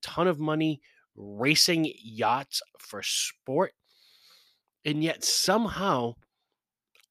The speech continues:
after that first ten minutes, I was hooked, I was compelled, I was watching the entire way through.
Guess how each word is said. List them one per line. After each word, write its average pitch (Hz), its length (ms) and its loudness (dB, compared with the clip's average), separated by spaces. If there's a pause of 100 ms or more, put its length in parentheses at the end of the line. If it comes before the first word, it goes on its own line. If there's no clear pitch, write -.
(300)
after 175 340 0
that 180 140 4
first 190 300 2
ten 170 180 -2
minutes, 190 300 -2 (460)
I 160 120 2
was 160 180 0
hooked, - 420 -4
I 123 100 -4
was 127 160 -2
compelled, 135 560 -2
I 117 120 -4
was 120 180 -4
watching 117 640 -2 (360)
the 127 240 -8
entire 131 1000 0
way 117 340 -2
through. 135 460 -2